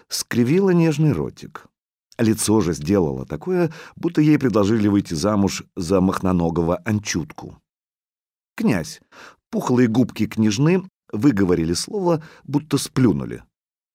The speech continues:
«Наймит новгородский господин твой, а не князь!»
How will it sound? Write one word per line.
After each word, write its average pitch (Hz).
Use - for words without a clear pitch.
«Наймит 180
новгородский 120
господин 98
твой, 95
а 123
не 127
князь!» -